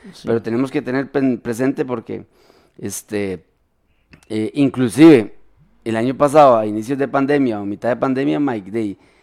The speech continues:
Speaker 2: la gente, eh, hubo gente que cuando llegaba a sus, a sus casas se cambiaba de ropa.
Speaker 1: Correcto.
Speaker 2: Se bañaba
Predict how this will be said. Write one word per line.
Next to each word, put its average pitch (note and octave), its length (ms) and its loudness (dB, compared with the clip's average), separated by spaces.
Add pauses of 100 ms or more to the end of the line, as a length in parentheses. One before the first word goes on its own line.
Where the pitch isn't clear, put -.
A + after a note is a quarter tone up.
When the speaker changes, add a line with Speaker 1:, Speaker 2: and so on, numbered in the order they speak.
(140)
Speaker 2:
la G#2 180 -2
gente, A2 680 0
eh, G2 400 -12
hubo A2 240 -6
gente B2 240 -6
que C#3 160 -10
cuando A2+ 280 -6
llegaba G2+ 280 -6
a A#2 40 -6
sus, A#2 200 -16 (100)
a B2 100 -6
sus A2+ 200 -18
casas C3 320 -4
se B2 160 -10
cambiaba G2 380 -4
de C3+ 100 0
ropa. G2+ 460 -6 (280)
Speaker 1:
Correcto. B2 420 -8 (220)
Speaker 2:
Se - 260 -2
bañaba G#2 680 2